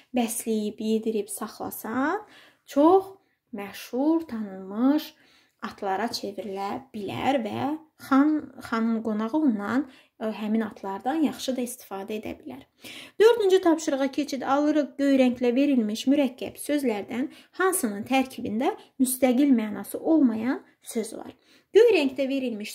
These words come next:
söz səsküydür və kasıb-küsubdur. Hər ikisi defslə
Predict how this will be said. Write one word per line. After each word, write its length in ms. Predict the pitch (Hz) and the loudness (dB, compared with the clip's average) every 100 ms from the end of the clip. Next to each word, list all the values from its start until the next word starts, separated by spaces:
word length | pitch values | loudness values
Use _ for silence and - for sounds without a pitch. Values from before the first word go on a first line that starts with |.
| - | -8
söz 340 | 240 247 330 - _ - | -4 -2 -4 -10 _ -6
səsküydür 840 | 262 247 - - 311 359 370 392 392 - 294 | -2 -2 -4 -2 2 4 6 4 0 -10 -8
və 80 | 349 | -6
kasıb-küsubdur. 960 | - 220 - 302 - - 220 - - - _ - - - - | -6 -6 -6 -8 -10 -10 -10 -12 -20 -20 _ -20 -20 -4 2
Hər 220 | 523 440 | 6 6
ikisi 320 | - - 226 | 4 -2 0
defslə 400 | 226 330 330 240 | 4 2 2 -2